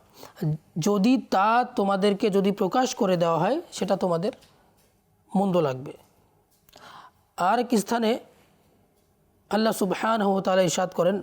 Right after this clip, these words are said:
"মা আতাকুমুর রাসূলু ফাখুযুহু ওয়া মা নাহাকুম আনহু ফানতাহু।" এখানে তো ডাইরেক্ট বলে দেওয়া হলো যে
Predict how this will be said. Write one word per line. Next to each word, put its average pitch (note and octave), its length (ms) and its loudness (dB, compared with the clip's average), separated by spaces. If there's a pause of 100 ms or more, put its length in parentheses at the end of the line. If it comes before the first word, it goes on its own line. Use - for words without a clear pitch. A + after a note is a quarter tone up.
"মা A3 140 2
আতাকুমুর A3+ 680 0
রাসূলু C4 400 2
ফাখুযুহু F#3 540 0 (460)
ওয়া F3+ 100 0
মা G#3+ 160 0
নাহাকুম G#3 420 0
আনহু G#3+ 380 2
ফানতাহু।" D#3+ 640 -2 (140)
এখানে A3 240 0
তো B3+ 280 0 (180)
ডাইরেক্ট G#3 480 0 (1300)
বলে G#3+ 200 2
দেওয়া G#3 220 2
হলো G#3 220 0
যে A#3 480 2